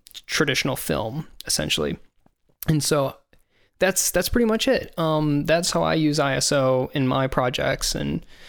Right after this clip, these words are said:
um, that's kind of something I heard, and I thought it was very interesting and, and definitely worth sharing. So,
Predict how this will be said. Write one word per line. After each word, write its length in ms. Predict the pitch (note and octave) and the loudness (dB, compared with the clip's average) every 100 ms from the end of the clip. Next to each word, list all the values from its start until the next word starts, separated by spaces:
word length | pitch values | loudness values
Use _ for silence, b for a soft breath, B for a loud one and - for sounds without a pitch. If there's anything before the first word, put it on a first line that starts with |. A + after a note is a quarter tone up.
| B B - | B B -4
um, 680 | C#3+ B2+ B2 B2+ B2+ C3+ C#3+ | 0 2 2 2 0 -2 -4
that's 320 | C#3+ C3 - - | -4 -2 -2 -6
kind 300 | - D3 C3+ | -6 -4 -2
of 380 | C3 B2+ - - - - - - _ _ - | -2 -4 -12 -18 -18 -18 -20 -20 _ _ -4
something 300 | C#3 C3+ C#3 | -2 -2 -2
I 100 | B2+ | 0
heard, 360 | C3+ C3+ D3 | 0 2 0
and 80 | C3 | 0
I 80 | B2+ | 0
thought 180 | C#3 C3+ | 0 0
it 40 | |
was 100 | C#3 | 0
very 200 | C#3 C#3 | 0 0
interesting 640 | D3 F3 - F#3+ F#3+ F#3 | 0 -2 -2 -2 0 0
and, 220 | C#3+ - - | -2 -4 -4
and 80 | C3+ | -2
definitely 360 | C3+ - C#3+ | -2 -2 0
worth 160 | C#3 C3+ | 0 -2
sharing. 380 | - C#3 C#3 C#3 | -2 0 -2 -2
So, 300 | - C#3 | -2 -2